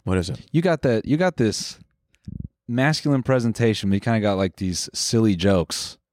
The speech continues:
Speaker 2: you know, that you're willing to make.
Speaker 1: Right.
Speaker 2: I think the average dude who, like, sees you is like, "Chris is my guy." They're not sure.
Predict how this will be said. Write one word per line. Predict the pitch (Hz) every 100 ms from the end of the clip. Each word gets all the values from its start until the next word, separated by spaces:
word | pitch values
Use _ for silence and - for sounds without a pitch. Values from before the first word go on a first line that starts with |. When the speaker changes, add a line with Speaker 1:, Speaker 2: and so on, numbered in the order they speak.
| _
Speaker 2:
you | 98
know, | 92
that | 90 95
you're | 101
willing | 95 107 98
to | -
make. | 90 101 82 - _ -
Speaker 1:
Right. | 110 131 - _ _ _ _ -
Speaker 2:
I | 117
think | 180 185
the | 101
average | 139 139 110
dude | 101 135 120
who, | 113
like, | 92
sees | - 117 139
you | 143
is | 107
like, | 85 -
"Chris | - 120
is | 107 90
my | 90
guy." | 80 104 90 76 _ _ _ _ -
They're | 127
not | 113
sure. | - - 151 78